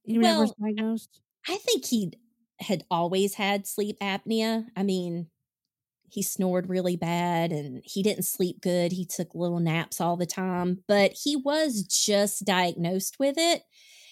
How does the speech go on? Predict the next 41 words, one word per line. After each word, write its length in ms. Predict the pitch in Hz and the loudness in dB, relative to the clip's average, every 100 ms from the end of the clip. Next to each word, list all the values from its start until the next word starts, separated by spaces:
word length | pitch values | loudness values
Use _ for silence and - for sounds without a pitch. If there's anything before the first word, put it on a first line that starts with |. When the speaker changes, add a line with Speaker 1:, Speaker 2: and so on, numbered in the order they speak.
| _ | _
Speaker 2:
And, 440 | 214 208 196 185 180 | 2 4 4 2 0
um, 560 | 185 180 165 160 135 170 _ - | 0 0 0 -2 -4 -8 _ -8
he 140 | 226 | -4
was 180 | 202 196 | -2 -2
supposed 360 | 190 - 190 - | -2 -2 -2 -2
to 60 | - | -4
pick 180 | 185 | -2
up 180 | 180 175 | -2 -2
a 240 | 170 165 165 | -2 -4 -4
sleep 360 | - - 208 202 - | -6 -2 -2 -4 -8
apnea 460 | 160 185 170 170 | -8 -6 -6 -4
machine. 580 | 170 165 170 165 170 170 _ _ - | -2 -2 -2 -2 -2 -4 _ _ -2
Actually, 340 | 208 240 226 | 2 4 6
the 140 | 196 185 | 6 4
day 340 | - 185 185 | 8 8 8
he 200 | 185 208 | 4 0
died, 540 | 170 175 160 127 131 - _ _ _ 190 | 4 4 4 -2 -8 -12 _ _ _ -4
they 220 | 185 208 | 4 4
Speaker 1:
Oh. 20 | |
Speaker 2:
called 640 | 156 208 214 196 160 120 - - _ _ _ - | 4 6 8 8 6 -2 -6 -8 _ _ _ 0
and 80 | 208 | 2
they're 100 | 202 | 4
like, 320 | 196 185 - - _ | 2 0 -2 -10 _
"Hey, 440 | - 381 294 190 | -2 2 2 0
this 220 | 185 220 262 | -2 -6 -8
is 120 | 262 320 | -8 -12
such 80 | - | -8
and 100 | 240 | -8
such. 320 | - 180 - | -4 -6 -6
We're 80 | 160 | -8
calling 580 | 185 214 226 226 220 220 - _ _ _ _ | -6 -2 0 2 2 0 -4 _ _ _ _
for 80 | 240 | -4
Tom. 300 | 240 226 240 | -2 0 2
He 100 | 226 | 2
needs 240 | 220 214 - | 2 -2 -4
to 80 | |
pick 180 | 196 208 | -4 -2
up 120 | 190 190 | -2 -2
his 200 | 185 - | -4 -4
<laughs> 20 | |
sleep 220 | - - | -8 -10